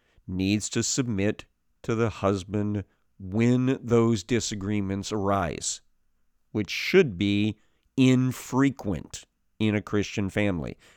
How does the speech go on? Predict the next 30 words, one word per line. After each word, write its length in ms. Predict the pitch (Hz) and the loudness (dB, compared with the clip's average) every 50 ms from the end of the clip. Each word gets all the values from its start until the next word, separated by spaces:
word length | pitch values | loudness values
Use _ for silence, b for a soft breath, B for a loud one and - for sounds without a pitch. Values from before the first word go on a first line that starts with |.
| b b b | b b b
because 260 | - 87 101 92 90 | -6 -4 -4 -2 0
they 120 | 90 92 | 0 0
should 200 | 90 - 98 92 | 0 0 -4 -4
already 460 | - - 107 107 110 104 104 101 98 | -2 2 2 4 4 4 2 2 0
be 200 | 98 90 95 95 | 0 -2 -2 -2
on 140 | 92 95 95 | -2 -2 -4
the 60 | 92 | -4
same 400 | 90 - - - 90 87 87 87 87 | -4 -4 -4 -4 -2 -2 -2 -4 -6
page 680 | - - - - 120 117 107 90 90 85 85 98 - - b b b b b b b b b b | -8 -8 -2 2 2 4 4 2 2 -2 -4 -6 -10 -12 b b b b b b b b b b
with 300 | 101 104 104 104 - - _ _ - | 0 2 2 0 0 -4 _ _ -10
most 640 | 110 104 101 104 104 98 98 101 95 - - - - - - - - - | -6 -2 0 2 4 4 4 2 0 -4 -6 -10 -12 -18 -20 -20 -16 -10
decisions. 800 | - 101 - - - 113 101 98 87 80 62 50 - - - - _ _ _ _ b b b b b b b b b b b b b b - | -8 -8 -6 -4 -2 0 0 0 0 -2 -8 -12 -14 -16 -20 -20 _ _ _ _ b b b b b b b b b b b b b b 0
But 160 | 110 104 - | 0 0 2
the 100 | - 101 | 2 0
husband's 760 | 90 - - - - 135 202 226 254 208 151 135 117 113 - - - | 0 0 -4 -2 0 2 2 2 0 0 0 0 0 0 -2 -6 -8
attitude 640 | - 120 151 208 240 262 240 - - 117 98 101 92 | -4 -4 -2 0 -2 -2 -4 -2 -2 -2 0 0 -2
in 160 | - 107 101 | -2 -4 -4
the 60 | 95 | -4
midst 400 | 95 90 80 95 - - - - | -4 -4 -4 -4 -4 -6 -8 -8
of 80 | 95 87 | -6 -4
that 220 | 85 87 - - | -2 -2 -4 -4
team 260 | - - 98 92 90 90 | -4 -6 -6 -4 -4 -4
leadership 480 | 85 87 87 - - - 110 117 - - | -6 -6 -6 -6 -6 -4 -4 -4 -2 0
is 160 | 117 120 107 - | 0 0 0 0
to 100 | - 123 | -2 -4
be 220 | 113 113 113 120 | 0 0 0 0
one 500 | 113 98 85 90 92 98 104 107 113 139 - - | 0 0 -2 0 2 2 2 2 0 -2 -2 -2
of 240 | 151 143 143 156 | -2 -2 -2 -4
love, 640 | 185 208 208 196 214 262 247 131 80 62 - - - - - _ _ _ _ _ _ _ _ _ _ _ _ _ _ _ _ _ _ _ _ _ _ _ _ _ _ _ _ _ _ _ _ _ _ - | -4 -2 0 2 2 4 4 4 2 0 -4 -10 -16 -18 -18 _ _ _ _ _ _ _ _ _ _ _ _ _ _ _ _ _ _ _ _ _ _ _ _ _ _ _ _ _ _ _ _ _ _ -4
one 400 | 104 104 123 131 143 147 151 | 2 4 6 8 8 6 6